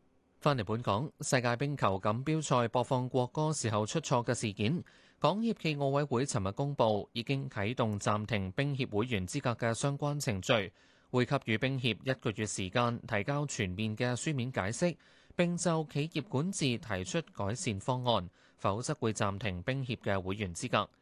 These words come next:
文化體育及旅遊局支持港協嘅做法，又話一旦落實暫停冰協會員資格，當局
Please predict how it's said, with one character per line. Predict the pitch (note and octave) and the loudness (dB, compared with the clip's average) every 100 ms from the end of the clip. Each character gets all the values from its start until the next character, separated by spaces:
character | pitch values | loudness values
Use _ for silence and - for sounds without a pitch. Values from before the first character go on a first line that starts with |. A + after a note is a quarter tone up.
| _ _ _ _ _ | _ _ _ _ _
文 | D3 D3 | 0 0
化 | F3 G3 | 2 0
體 | F#3+ E3+ F#3+ | 2 0 2
育 | A3 D3 - | 2 0 0
及 | C3+ | -2
旅 | A2+ A#2 | 0 0
遊 | C3 G2+ | 2 2
局 | A#2 A2 - | 2 2 0
支 | - D#3+ | -4 -2
持 | D#3+ G2+ | 0 -2
港 | G2 G2+ | 0 0
協 | B2+ | -2
嘅 | - G#2+ | -2 -2
做 | A2 | 0
法， | F#2+ B2+ A2 - _ _ _ | 2 2 0 -4 _ _ _
又 | A#2+ | 2
話 | G#2+ G2+ | 4 2
一 | C#3+ | 0
旦 | - G#2+ G2+ - | 0 0 0 0
落 | G#2+ | -2
實 | - - A2 | 0 -2 -2
暫 | - G#2+ G#2+ | 0 0 0
停 | G#2+ F#2 | -2 -2
冰 | A2 D3 | -2 -2
協 | C3+ A#2 | -2 -2
會 | G#2+ A#2+ | -2 -2
員 | G#2+ | -2
資 | F2+ D3 | -2 0
格， | C#3 B2 - _ _ | 2 0 -2 _ _
當 | - C3+ | 0 0
局 | C#3 | 2